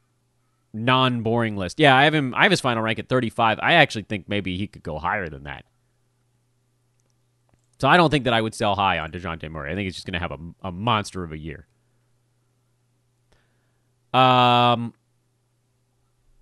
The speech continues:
some of the other names in here, guys that are overperforming that I think you could actually get something for. That, that's the question mark, right?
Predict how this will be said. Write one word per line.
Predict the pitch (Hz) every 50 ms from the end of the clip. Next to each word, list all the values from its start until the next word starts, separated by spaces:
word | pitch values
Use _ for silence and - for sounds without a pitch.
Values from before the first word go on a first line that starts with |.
| _ _ _ _ _ _ _ _
some | - 160 208 214
of | 170
the | 170 175
other | 170 156 151
names | 131 131 139 139 147 151 151 139
in | 135 139
here, | 135 123 127 123
guys | 107 117 127 131 147 135
that | 139 123
are | 120 -
overperforming | 139 147 151 131 127 - - 101 131 135 123 120
that | 113 101
I | 101
think | 110 131 127
you | 113
could | 92 104
actually | 101 110 - - 101
get | 82 80 78 - 120 117 - -
something | - - 110 87 - - 87 85
for. | - - 92 87 85
That, | 139 196 -
that's | 226 269 285 -
the | - 190
question | - - 156 143 120 - - 214
mark, | 143 - - -
right? | 165 180 202 -